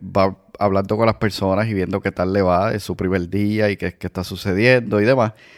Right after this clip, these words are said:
Y él le comenta, "Mira, ha sido frustrante la experiencia desde el estacionamiento hasta encontrar cada una de las máquinas llenas y no poder hacer mi rutina como pensé en corto tiempo". El gerente lo mira y le dice, "No te preocupes,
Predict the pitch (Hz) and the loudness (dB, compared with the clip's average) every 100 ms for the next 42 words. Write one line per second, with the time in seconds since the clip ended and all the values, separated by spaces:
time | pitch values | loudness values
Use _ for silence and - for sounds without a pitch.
0 | - _ 101 110 127 127 127 135 131 101 | -20 _ 2 4 4 4 4 4 4 2
1 | 110 113 90 - 104 104 120 - 113 131 | 4 4 4 2 -2 -2 -6 0 0 0
2 | - 101 - 98 131 135 98 90 85 85 | 0 -2 -2 2 2 2 0 0 -2 -2
3 | 90 85 - 85 95 92 92 127 156 _ | -4 -4 -6 -6 -2 0 2 2 0 _
4 | 170 135 - _ _ _ _ 92 - 101 | -4 -4 -14 _ _ _ _ -10 -4 -4
5 | 98 98 85 113 117 - 110 117 120 120 | -2 -4 0 0 0 0 4 4 4 2
6 | 120 117 107 107 117 110 101 92 _ _ | 0 0 0 -2 -2 -2 -2 -4 _ _
7 | _ _ _ - 90 113 131 147 110 101 | _ _ _ -18 -4 2 4 4 2 0
8 | 98 113 120 117 120 113 117 107 110 131 | 2 2 4 2 -2 -4 -2 -2 -2 -2
9 | 135 110 98 82 95 85 117 160 123 - | -2 -2 -4 -2 -4 0 -2 -2 -4 -10
10 | 98 92 95 90 104 113 156 147 98 82 | -8 -2 -4 -2 -2 0 -2 -2 -10 -12
11 | _ _ - _ _ _ _ _ _ 120 | _ _ -20 _ _ _ _ _ _ 4
12 | 165 180 185 - 160 156 170 147 120 113 | 8 8 6 6 6 8 8 8 8 6
13 | 113 110 92 76 - _ _ 104 123 110 | 4 2 -4 -4 -12 _ _ -2 0 0
14 | - 78 71 | -2 -6 -8